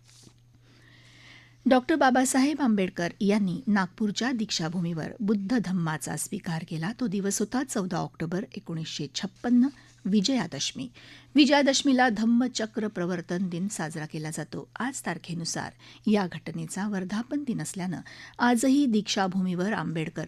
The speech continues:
अनुयायी मोठ्या संख्येनं येत आहेत.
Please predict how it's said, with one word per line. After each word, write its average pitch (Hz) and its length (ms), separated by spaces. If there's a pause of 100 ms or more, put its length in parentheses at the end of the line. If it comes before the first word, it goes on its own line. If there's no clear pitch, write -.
(120)
अनुयायी 185 520
मोठ्या 208 340
संख्येनं 160 520 (460)
येत 190 320
आहेत. 143 460